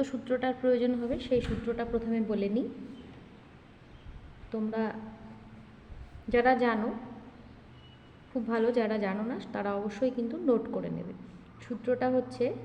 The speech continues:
sin স্কয়ার theta plus cos স্কয়ার theta সমান ওয়ান, বা এটাকে যদি আমি একটু অন্যরকমভাবে লিখি, sin স্কয়ারটাকে ডান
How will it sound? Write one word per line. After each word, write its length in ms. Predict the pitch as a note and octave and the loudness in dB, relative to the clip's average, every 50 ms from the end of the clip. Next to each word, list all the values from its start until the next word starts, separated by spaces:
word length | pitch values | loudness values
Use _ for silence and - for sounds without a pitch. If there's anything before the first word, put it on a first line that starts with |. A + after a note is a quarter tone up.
| - - - - | -12 -12 -8 -4
sin 240 | A3 G#3+ G#3+ A3+ A#3+ A#3 - | -2 0 0 0 0 -2 -2
স্কয়ার 300 | - - B3+ B3 B3 B3+ B3 - - | -4 0 2 2 2 2 0 -2 -4
theta 320 | - A#3 A3+ - A#3+ C4 F#4 - - - - - - - - - - - - - - - - - - - - - | -4 -4 -2 0 -2 -2 -2 -4 -8 -12 -14 -16 -16 -18 -18 -18 -20 -20 -20 -20 -18 -18 -18 -20 -20 -20 -16 -4
plus 320 | - A3 G#3+ G#3 G#3 G#3 - - - - - - - - - - - - - - - - - - | 0 2 4 4 4 2 0 -6 -10 -10 -12 -14 -16 -16 -16 -18 -18 -18 -18 -18 -20 -18 -8 -4
cos 160 | G3+ G#3+ G3+ G#3 | -2 -2 -2 -2
স্কয়ার 280 | - - - A3 A3 A3 A3 - | -6 -4 -2 0 0 0 -2 -2
theta 280 | - G3+ F#3 - G#3 B3+ D#4+ - - - - - - - - - - - - - - - - - - | -4 -4 -2 -2 -2 -2 -4 -6 -10 -14 -14 -16 -18 -18 -18 -18 -20 -20 -20 -20 -18 -16 -14 -12 -6
সমান 360 | - G#3+ F#3+ F#3 F#3 F#3+ A#3 D#4 - - - - - - - - - - G3 | -4 -2 0 0 0 0 -2 -2 -4 -6 -10 -10 -12 -14 -14 -16 -12 -6 -4
ওয়ান, 200 | G3 F3 D3 - A2 - - - - - - - - - - - - - - - A3 A3 | -2 -2 -2 -2 -6 -10 -12 -14 -16 -18 -20 -20 -20 -20 -20 -20 -20 -18 -6 0 4 6
বা 120 | A3 G3 F#3+ A#3 - - - - - G#3+ | 6 6 6 4 2 -4 -8 -6 -4 0
এটাকে 200 | G3+ A#3+ B3 C4 B3 B3+ | 2 2 4 4 4 4
যদি 140 | A#3+ B3+ B3+ B3 A#3+ | 6 6 4 6 6
আমি 140 | B3 B3+ B3+ B3 B3+ - - - - - B3+ | 6 6 4 4 2 -2 -8 -8 -4 -4 -4
একটু 200 | B3+ - - C#4 C#4 | -4 -2 2 4 6
অন্যরকমভাবে 580 | C4+ C4 C4 C4 C4 C4+ B3+ B3+ B3 B3 B3 A#3+ A#3 | 8 8 8 8 6 4 2 2 4 4 4 4 2
লিখি, 240 | A#3 A3 - - D#4+ A4 - - - - - - - - | 0 -2 -2 -2 -2 -2 -4 -4 -12 -14 -16 -16 -6 -2
sin 180 | A3 G#3 G#3+ A3 G#3+ | 0 2 2 0 -2
স্কয়ারটাকে 380 | - - A3 G#3+ A3+ A3+ A3+ G#3+ G#3+ | -2 -4 -2 -2 0 -2 0 2 2
ডান 120 | G#3 G3+ | 2 2